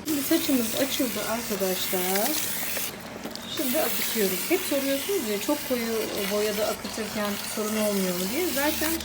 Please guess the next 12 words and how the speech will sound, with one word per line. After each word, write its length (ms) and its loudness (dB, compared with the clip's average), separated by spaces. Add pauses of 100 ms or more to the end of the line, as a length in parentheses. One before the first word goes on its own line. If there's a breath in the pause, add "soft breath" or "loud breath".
şöyle 240 0
arkadaşlar, 580 0 (760)
e, 320 2
küllü 180 -4
bir 180 0
renk 340 -2
olacağı 360 -2
için 280 -4 (1000)
zemindeki 460 2 (100)
boya 200 0
da 40 4
yoğun 360 0